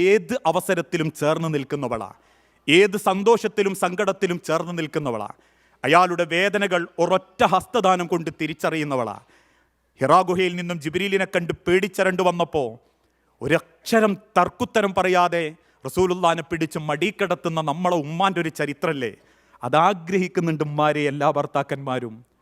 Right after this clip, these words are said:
ഒരല്പം ആശ്വാസം, ഒരല്പം സമാധാനം. ഒരുപാട് കുറ്റപ്പെടുത്തലുകളും ഒറ്റപ്പെടുത്തലുകളും സമ്പാദിക്കാനുള്ള വെപ്രാളപ്പെടലുകളും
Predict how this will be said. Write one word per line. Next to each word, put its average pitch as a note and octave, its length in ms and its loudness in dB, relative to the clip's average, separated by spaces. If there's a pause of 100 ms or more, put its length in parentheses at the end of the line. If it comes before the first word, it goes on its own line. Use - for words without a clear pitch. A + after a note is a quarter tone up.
(260)
ഒരല്പം D3+ 520 0
ആശ്വാസം, C#3+ 460 -2 (500)
ഒരല്പം F#3+ 420 0 (120)
സമാധാനം. D#3+ 560 0 (580)
ഒരുപാട് D#3 480 2
കുറ്റപ്പെടുത്തലുകളും E3+ 840 -4 (140)
ഒറ്റപ്പെടുത്തലുകളും E3+ 880 0 (440)
സമ്പാദിക്കാനുള്ള F#3+ 880 2
വെപ്രാളപ്പെടലുകളും F#3 920 0